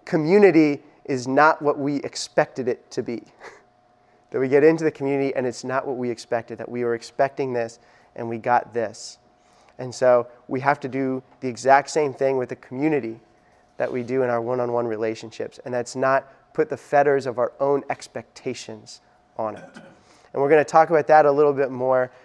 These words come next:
going forward, and Doug's gonna lead us in that. So I'm gonna say a quick prayer for him and then pass the mic to him. Father, Son, Holy Spirit. Father, thank you for who you are. Thank you that you are love.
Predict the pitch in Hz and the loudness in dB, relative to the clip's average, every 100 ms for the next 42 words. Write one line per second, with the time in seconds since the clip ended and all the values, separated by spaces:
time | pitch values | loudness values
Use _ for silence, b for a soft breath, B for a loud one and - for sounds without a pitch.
0 | b 127 120 - 127 123 117 110 147 147 | b -6 -4 0 2 2 2 6 6 6
1 | - 147 127 117 131 131 123 - - 117 | 0 0 0 -2 -2 0 -2 -4 -12 -6
2 | 120 117 123 b b b _ 139 143 135 | 0 0 0 b b b _ 0 2 2
3 | 143 135 127 - - 143 - 143 135 123 | 2 0 0 -4 -4 -4 0 0 0 -4
4 | 131 139 135 - 120 117 113 127 120 - | 0 0 0 -2 -2 -4 0 0 0 -4
5 | 117 113 - 117 117 117 127 _ b b | -6 -6 -10 -16 -16 -16 -18 _ b b
6 | b b b b - 135 127 131 - 120 | b b b b 2 4 4 -2 -8 -8
7 | 123 - 123 120 - - 60 57 _ b | -10 -10 -10 -10 -14 -12 -10 -10 _ b
8 | b _ 147 147 135 - 160 170 - 160 | b _ 4 6 2 4 4 4 2 0
9 | 147 147 b - 131 - 156 147 139 127 | 0 -2 b -8 -6 -2 -2 0 0 0
10 | 123 - _ _ _ _ _ _ _ _ | 0 -4 _ _ _ _ _ _ _ _
11 | _ _ _ b b b b b 151 147 | _ _ _ b b b b b 0 2
12 | 151 143 131 - 160 160 - 135 135 139 | 4 2 2 -2 2 2 4 2 6 6
13 | 143 - - - _ | 6 4 -6 -20 _